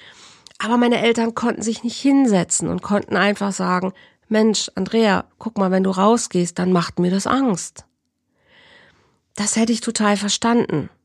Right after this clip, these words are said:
ne, sondern, aber sie haben versucht, ihre Angst nicht zu zeigen, aber ich hab sie ja gespürt und sie haben sie versucht, mit Druck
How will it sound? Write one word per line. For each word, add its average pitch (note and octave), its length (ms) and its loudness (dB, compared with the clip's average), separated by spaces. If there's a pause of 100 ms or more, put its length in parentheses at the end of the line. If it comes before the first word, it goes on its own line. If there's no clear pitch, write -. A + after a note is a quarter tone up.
(220)
ne, G3+ 240 4
sondern, G3 280 -2
aber G3 180 -6
sie G3 160 -2
haben G3 100 -2
versucht, G#3 520 -4
ihre G3 400 0
Angst A#3+ 420 2 (400)
nicht A3+ 360 0
zu G#3+ 120 -6
zeigen, A3+ 600 2
aber G3+ 100 0
ich G3 100 -6
hab G3 140 -6
sie - 80 -2
ja G3+ 100 4
gespürt A#3+ 560 0
und F#3+ 120 2
sie F#3 140 2
haben F#3 160 2
sie G3+ 100 -2
versucht, G3+ 420 -4
mit A#3+ 180 0
Druck B3 280 0